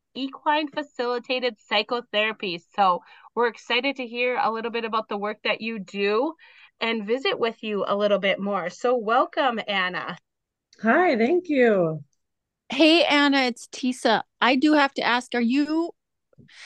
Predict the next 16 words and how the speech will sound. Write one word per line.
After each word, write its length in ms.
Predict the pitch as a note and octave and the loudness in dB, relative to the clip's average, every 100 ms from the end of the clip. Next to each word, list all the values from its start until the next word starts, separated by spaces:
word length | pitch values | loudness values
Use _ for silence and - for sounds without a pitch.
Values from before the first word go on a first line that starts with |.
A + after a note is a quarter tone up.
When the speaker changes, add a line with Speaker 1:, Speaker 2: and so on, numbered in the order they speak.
| - | -8
Speaker 3:
I 80 | - | 2
know 140 | B3+ D4 | 4 4
you 160 | D#4+ | 4
know 200 | D4+ D4 | 4 2
Katie, 560 | B3+ - D#4 D#4+ G3+ G#3 | -2 -4 0 0 -2 -2
are 100 | A3+ | -2
you 160 | A3+ | -2
from 220 | C4 E4 D4+ | -4 -4 -2
around 360 | C4+ G#3 G#3 | -2 -2 -4
here? 220 | A#3 D4 G4 _ _ _ _ _ - - | -2 -4 -4 _ _ _ _ _ -20 -10
Speaker 2:
No, 300 | - C#4+ E4 | -4 -2 0
I'm 160 | D4+ C4 | 0 2
not. 320 | A#3 A#3 - | 2 2 -2
So 160 | - A3 | -4 -2
I'm 100 | A3 | 0
originally, 760 | A3+ G#3 A#3 C#4 D4+ D#4+ D4+ | 0 0 -2 -2 -2 -2 -4